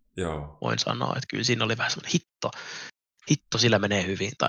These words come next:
Speaker 2: jotain tommoista, mutta en mä oo siitä katkeroitunut koskaan. Ja tällä hetkellä mä oon vaan tosi kiitollinen sitä, että tätä voi edes tehdä.
Speaker 1: Joo.
Speaker 2: Ja niinku, on iloinen niiden puolesta, jotka voi tehdä sitä. Ja, ja kaikilla meillä on omat ongelmamme ja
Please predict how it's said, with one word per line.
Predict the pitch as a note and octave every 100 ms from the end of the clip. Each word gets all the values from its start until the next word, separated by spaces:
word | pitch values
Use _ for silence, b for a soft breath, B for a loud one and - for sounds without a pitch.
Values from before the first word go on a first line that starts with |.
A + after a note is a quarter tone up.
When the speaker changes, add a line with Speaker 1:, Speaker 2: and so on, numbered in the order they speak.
| -
Speaker 2:
jotain | C3 -
tommoista, | - - D3 - C#3
mutta | C3+ - C3 C3
en | B2
mä | A#2+
oo |
siitä | A#2 B2+ B2
katkeroitunut | - C3 - - - D#3 D#3
koskaan. | - D3+ - C3+
Ja | C3
tällä | C3+ C3
hetkellä | A#2+ - A#2
mä | A2+ A2+
oon | G#2+
vaan | A2
tosi | B2 C3+
kiitollinen | - B2 A2+ A2 A2
sitä, | A2 A2+
että | G#2 -
tätä | G#2 -
voi | G#2+
edes | G2 -
tehdä. | A2+ - - - _ _ _
Speaker 1:
Joo. | F2 D#2 C#2+ -
Speaker 2:
Ja | B2 G2+
niinku, | G2 G2 G#2+ B B B B B - _ _
on | A#2 G#2+
iloinen | G#2 G#2 G#2+
niiden | A2 A2 A2
puolesta, | A#2+ B2 -
jotka | D3 - C#3+
voi | C3+
tehdä | C#3 C#3+
sitä. | C#3 - C#3+ B B -
Ja, | B2+ B2+
ja | B2+ B2+ B B _ -
kaikilla | - B2 A#2
meillä | A#2 A#2
on | A#2
omat | A#2 A2+
ongelmamme | A#2 A2+ A2+ A2 - - A#1
ja | A1+